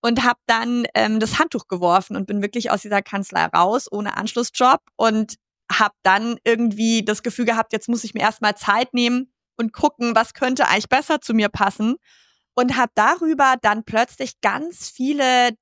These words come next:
Branchen und Themen kennengelernt, mit denen ich davor noch nie was zu tun hatte, und hab das erste Mal so das Gefühl gehabt, „Krass, okay, jetzt wird's bunt, jetzt wird's vielseitig.“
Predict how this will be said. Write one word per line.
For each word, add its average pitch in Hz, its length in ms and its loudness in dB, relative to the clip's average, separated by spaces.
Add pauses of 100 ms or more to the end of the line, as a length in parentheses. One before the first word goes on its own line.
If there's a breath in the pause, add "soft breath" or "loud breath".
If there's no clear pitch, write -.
(180)
Branchen 247 800 0
und 220 240 -2
Themen 240 800 0
kennengelernt, 226 1000 0
mit 208 140 -8
denen 214 140 -2
ich 226 100 -6
davor 220 260 2
noch 214 160 -2
nie 254 140 0
was 262 200 0
zu 226 80 -6
tun 285 300 0
hatte, 220 300 0
und 220 200 -4
hab 214 160 -2
das 214 160 -8
erste 240 420 0
Mal 208 260 4
so 208 140 -4
das 196 180 -8
Gefühl 220 280 -10
gehabt, 202 360 0
„Krass, - 280 -6 (400)
okay, 208 420 -4
jetzt 247 340 0
wird's 233 240 -4
bunt, 208 420 0
jetzt 240 240 0
wird's 208 180 -6
vielseitig.“ 220 840 0